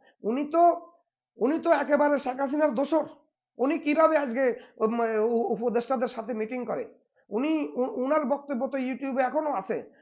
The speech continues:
উনি শেখ হাসিনাকে বাহাবা দিতেন যে, "ঠিক আছে আপা, আপনার সাথে আমরা আছি, আপনি যা করতেছেন সবই ভালো করতেছেন।" একটা মানুষ শেখ হাসিনাকে ভুল ধরি দেয় নাই। সমস্ত মানুষ শেখ হাসিনার সাথে, এ, সামচাগিরি, তারপরে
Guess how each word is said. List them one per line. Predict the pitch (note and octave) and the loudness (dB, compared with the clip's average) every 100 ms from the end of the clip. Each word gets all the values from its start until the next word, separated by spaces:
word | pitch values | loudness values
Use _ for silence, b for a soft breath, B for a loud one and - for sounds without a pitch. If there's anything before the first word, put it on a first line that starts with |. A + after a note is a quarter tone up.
| - | -4
উনি | A#3+ B3 | -4 -2
শেখ | B3 | -4
হাসিনাকে | C4 B3+ D4 C#4 C#4 B3+ - | -4 -4 -4 0 0 0 -4
বাহাবা | E3 G#3 C4+ C4 | -2 2 4 4
দিতেন | A#3+ F#3+ D3 - _ _ | 0 -4 -6 -10 _ _
যে, | F#3 A3+ | 2 2
"ঠিক | A3+ C4 | 2 -2
আছে | B3+ B3+ | 0 -2
আপা, | A3+ A3+ D#3+ - - | -2 0 -2 -4 -6
আপনার | G#3+ B3 A3+ | -6 -4 -6
সাথে | A#3+ A3 | -6 -6
আমরা | A3 G#3+ | -4 -4
আছি, | F3+ F#3+ A#3 D#3 B B | -6 -6 -6 -6 B B
আপনি | F#3 A3 | -6 -4
যা | F3+ A#3+ | -2 -2
করতেছেন | B3 B3 A#3+ G#3 G#3 - - | -2 -6 -4 -2 -4 -8 -2
সবই | C4+ C4+ | 0 2
ভালো | A#3 A#3+ | 0 0
করতেছেন।" | A#3 G3 G3+ G3+ - B | -2 -4 -4 -6 -8 B
একটা | D4 D4+ - D#4 | -2 0 2 2
মানুষ | G#3+ D4+ F4 - | 4 0 -2 -2
শেখ | C4 | -4
হাসিনাকে | A#3+ A#3 A#3+ A#3 | -4 -4 -4 -4
ভুল | G3 A3 | -4 0
ধরি | G#3 G#3+ | 0 0
দেয় | G3 | -2
নাই। | G3 F3 B - | -2 -6 B -4
সমস্ত | B3+ D4 D4 | -2 -2 -2
মানুষ | C#4 G#3 D4+ D4 | -2 0 -2 -4
শেখ | B3 | -6
হাসিনার | A#3+ G#3 G#3+ | -6 -6 -8
সাথে, | G3+ G3+ F#3+ - B B | -8 -8 -8 -10 B B
এ, | G3+ F#3 F3 - | -2 -2 -6 -8
সামচাগিরি, | - A3 G#3 F#3 F#3+ F#3 E3+ b b - | -4 -2 -2 -4 -2 -4 -6 b b -4
তারপরে | F3+ E3+ F3 F3 | 0 0 -2 -4